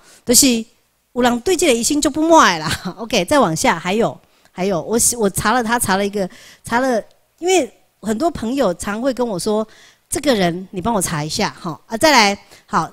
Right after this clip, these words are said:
他呢，还有一个公司叫做艾瑞克博士密码生物科技。好，那这个生物科技公司设在这边，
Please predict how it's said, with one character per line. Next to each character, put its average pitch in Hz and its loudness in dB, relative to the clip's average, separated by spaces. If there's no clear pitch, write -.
他 349 2
呢， 311 6
还 254 2
有 269 6
一 226 0
个 214 -2
公 202 2
司 247 0
叫 233 2
做 220 2
艾 247 2
瑞 226 2
克 220 0
博 180 -4
士 247 0
密 240 0
码 165 -4
生 214 0
物 202 0
科 220 0
技。 208 -2
好， 170 -4
那 311 2
这 320 -2
个 294 -4
生 311 -2
物 294 -2
科 302 -2
技 277 -4
公 262 -2
司 262 -4
设 262 0
在 240 -2
这 214 -4
边， 220 2